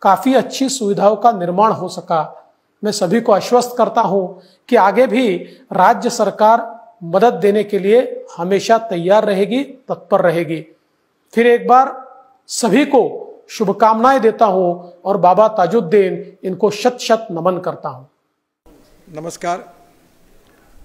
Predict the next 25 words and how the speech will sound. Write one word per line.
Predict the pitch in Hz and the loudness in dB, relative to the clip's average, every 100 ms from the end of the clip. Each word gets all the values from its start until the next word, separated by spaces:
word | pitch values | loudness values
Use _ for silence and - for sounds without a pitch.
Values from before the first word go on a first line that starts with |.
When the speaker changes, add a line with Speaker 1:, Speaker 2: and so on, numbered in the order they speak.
| 135 | -14
Speaker 2:
महान | 147 175 196 | -8 -8 -8
संत | 180 185 175 | -8 -10 -8
सैयद | 190 185 160 156 170 151 | -8 -8 -12 -8 -10 -10
मोहम्मद | 151 165 175 | -12 -10 -12
ताजुद्दीन | 175 160 143 151 175 170 | -12 -12 -12 -12 -12 -10
बाबा, | 147 147 120 - _ _ _ _ _ _ _ _ _ _ _ | -8 -8 -12 -18 _ _ _ _ _ _ _ _ _ _ _
इनका | 160 160 - 185 185 185 | -16 -16 -8 -6 -4 -6
विशेष | 156 147 185 180 175 | -10 -8 -8 -6 -12
रूप | - | -12
से | 165 165 | -10 -10
नागपुर | 160 135 - 180 | -10 -14 -12 -12
से | 165 151 123 _ _ _ _ _ _ _ | -12 -14 -16 _ _ _ _ _ _ _
एक | 147 131 | -18 -10
गहरा | 156 160 170 | -10 -6 -8
रिश्ता | 147 - 165 | -8 -12 -10
रहा | 147 - 123 | -10 -12 -20
है। | 110 _ _ _ _ _ _ _ _ _ _ _ _ _ 190 | -20 _ _ _ _ _ _ _ _ _ _ _ _ _ -16
उनके | 185 220 208 | -12 -10 -8
कारण | 185 180 190 | -8 -8 -10
पुराने | 190 175 170 196 208 | -12 -12 -10 -8 -10
काल | 202 170 | -8 -8
से | 165 139 117 _ _ _ _ _ _ _ _ _ | -8 -16 -20 _ _ _ _ _ _ _ _ _
अनेक | 160 196 226 226 | -10 -6 -6 -6
लोगों | 190 180 190 | -8 -6 -4
ने | 180 147 | -6 -12